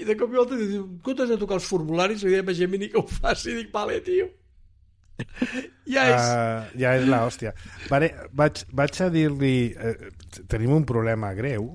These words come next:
Speaker 2: Tenim dos problemes. Un, que amb el preu del petroli, la puja del preu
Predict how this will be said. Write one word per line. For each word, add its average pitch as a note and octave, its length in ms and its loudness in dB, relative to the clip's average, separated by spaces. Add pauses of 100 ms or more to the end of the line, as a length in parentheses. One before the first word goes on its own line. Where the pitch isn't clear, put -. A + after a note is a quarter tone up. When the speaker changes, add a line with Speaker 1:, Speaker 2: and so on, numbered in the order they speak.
(120)
Speaker 2:
Tenim F3 260 -2
dos D#3+ 160 2
problemes. G2+ 560 -4
Un, A#2 140 -2 (240)
que - 180 -8
amb A2+ 220 -2
el A2 100 -2
preu C#3 240 4
del C#3 240 6
petroli, A#2+ 540 2 (680)
la G2 160 -4
puja A2+ 300 4
del G2+ 100 0
preu A2 80 2